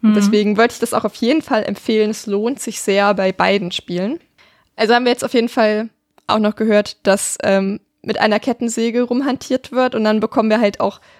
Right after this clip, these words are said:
Speaker 1: eine weitere Texttafel, also das ist jetzt alles direkt am Anfang, in der Aya halt sagt, dass sie das Geheimnis ihres Vaters kennt und dass er halt Wissenschaftler ist und dass sie halt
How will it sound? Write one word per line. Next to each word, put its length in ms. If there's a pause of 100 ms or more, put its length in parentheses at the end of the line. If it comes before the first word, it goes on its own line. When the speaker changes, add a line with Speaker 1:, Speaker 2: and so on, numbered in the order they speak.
(240)
Speaker 1:
eine 120
weitere 340
Texttafel, 720
also 100
das 80
ist 60
jetzt 160
alles 320
direkt 340
am 140
Anfang, 500 (600)
in 140
der 240
Aya 200
halt 160
sagt, 220
dass 100
sie 220 (340)
das 220
Geheimnis 400
ihres 240
Vaters 440
kennt 360 (200)
und 220
dass 140
er 80
halt 160
Wissenschaftler 640
ist 220
und 60
dass 140
sie 120
halt 200